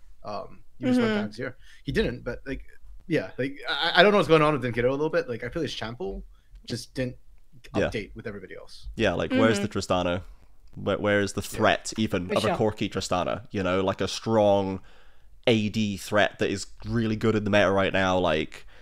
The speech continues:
Speaker 3: I just feel like I'm never scared of him doing that right now, and no one else is.
Speaker 1: Yeah.
Speaker 3: Um, and that's just a hole. It's a hole in the map that doesn't need to be there. It doesn't, 'cause we know that Ninkero, like, can be, like,
Speaker 1: He's
Speaker 3: a
Speaker 1: still
Speaker 3: strong
Speaker 1: good,
Speaker 3: player.
Speaker 1: though. He's still
Speaker 3: He's still
Speaker 1: performing.
Speaker 3: good. I
Speaker 2: Yeah.
Speaker 3: believe that he is.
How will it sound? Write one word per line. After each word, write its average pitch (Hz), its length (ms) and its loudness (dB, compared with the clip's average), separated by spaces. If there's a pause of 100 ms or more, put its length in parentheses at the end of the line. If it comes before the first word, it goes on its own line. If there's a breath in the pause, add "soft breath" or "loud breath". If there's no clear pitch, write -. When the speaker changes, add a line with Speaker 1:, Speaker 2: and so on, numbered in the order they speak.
(120 soft breath)
Speaker 3:
I 107 120 8
just 113 180 2
feel 120 120 8
like 107 240 6
I'm 104 160 6
never 107 220 4
scared 101 380 2
of 95 60 0
him 92 100 0
doing 92 220 2
that 76 120 2
right 76 180 0
now, 69 200 -2 (180)
and 98 120 4
no 95 100 4
one 92 140 2
else 90 180 0
is. 107 240 0 (120)
Speaker 1:
Yeah. 110 180 -4 (140)
Speaker 3:
Um, 90 400 2 (560)
and 95 180 2
that's 90 140 0
just - 160 -6
a - 60 -4
hole. 151 280 4
It's - 120 -12
a 104 60 -2
hole 110 180 4
in 120 60 0
the 123 40 -4
map - 360 0
that - 100 0
doesn't 120 180 4
need 151 120 0
to - 80 2
be 180 120 6
there. 104 220 8
It - 120 -12
doesn't, 127 280 -2
'cause 120 180 -6
we 127 120 -2
know 156 180 8
that 117 120 4
Ninkero, 98 400 4 (180)
like, 101 180 -8
can 98 180 0
be, 92 160 0
like, 90 100 6
Speaker 1:
He's - 60 4
Speaker 3:
a - 20 -4
Speaker 1:
still 440 140 8
Speaker 3:
strong - 120 8
Speaker 1:
good, - 80 12
Speaker 3:
player. - 120 4
Speaker 1:
though. 466 200 6
He's 247 160 0
still 320 120 0
Speaker 3:
He's 226 80 2
still 233 200 8
Speaker 1:
performing. 226 200 12
Speaker 3:
good. 170 120 10
I 127 100 10
Speaker 2:
Yeah. 320 80 6
Speaker 3:
believe 165 380 4
that 127 100 4
he 139 220 2
is. - 80 4